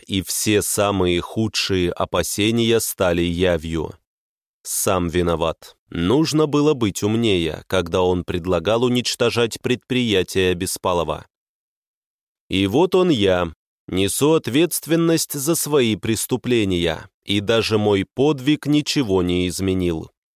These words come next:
На поезде уже второй день,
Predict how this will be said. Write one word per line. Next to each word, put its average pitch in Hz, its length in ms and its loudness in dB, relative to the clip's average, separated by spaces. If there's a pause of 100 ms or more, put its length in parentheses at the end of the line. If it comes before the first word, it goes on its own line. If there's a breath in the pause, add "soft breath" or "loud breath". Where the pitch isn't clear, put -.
(600)
На 92 200 0
поезде 143 460 2
уже 104 280 2
второй 90 440 0
день, 131 400 0